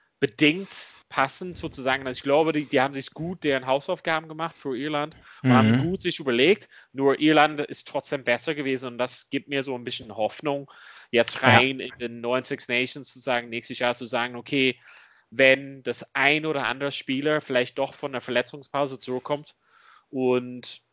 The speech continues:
Speaker 1: wir vielleicht in der bisschen Kader sozusagen in die Breite, Dichte, Weite, Tiefe haben,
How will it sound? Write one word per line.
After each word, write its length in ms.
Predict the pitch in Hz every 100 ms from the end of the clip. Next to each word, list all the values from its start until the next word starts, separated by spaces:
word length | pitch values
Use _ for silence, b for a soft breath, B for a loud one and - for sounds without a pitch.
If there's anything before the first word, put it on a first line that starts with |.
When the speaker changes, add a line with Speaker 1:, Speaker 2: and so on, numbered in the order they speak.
| _ _ _
Speaker 1:
wir 220 | 139 131
vielleicht 600 | - 143 135 135 156 -
in 100 | 143
der 380 | 139 135 131 127
bisschen 680 | 120 139 147 - 131 120 110 _
Kader 540 | - 131 123 143 147 147
sozusagen 540 | - 139 135 127 131 120
in 100 | 127
die 120 | 123
Breite, 720 | 110 120 127 139 127 123 123
Dichte, 840 | 123 131 - 135 120 123 120 110
Weite, 520 | 113 120 120 127 123
Tiefe 640 | 120 139 131 143 135 120 98
haben, 420 | 123 131 131 127